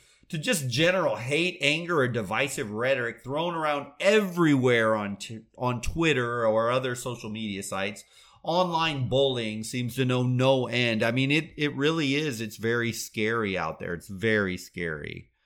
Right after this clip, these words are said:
especially for our youngest generations. But whether online or in person, I want you to think about it.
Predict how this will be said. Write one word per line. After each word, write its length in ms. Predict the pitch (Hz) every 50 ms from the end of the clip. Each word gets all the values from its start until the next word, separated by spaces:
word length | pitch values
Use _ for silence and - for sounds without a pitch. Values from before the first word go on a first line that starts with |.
| _ _ _ _ _ _ -
especially 500 | - - - - 123 113 107 - 110 101
for 180 | 98 - 98 92
our 140 | 90 87 90
youngest 480 | 90 95 92 95 95 92 90 - -
generations. 920 | - 90 87 82 82 85 85 82 82 82 - - - - - - - - - - - _ -
But 300 | 101 98 87 - - _ _ _ _ _ _ _ _ _ _ _ _ -
whether 320 | 113 120 113 117 113 110
online 680 | 110 117 120 127 127 127 127 123 120 113 107 101 98 98
or 180 | 101 98 98
in 120 | 98 98 -
person, 500 | - - 117 110 101 - - 95 87 85
I 60 | 85
want 260 | 90 92 98 104 -
you 80 | 113 104
to 60 | 98
think 280 | 95 - 113 107 92 95
about 320 | 90 90 87 87 85 85
it. 200 | 82 80 - -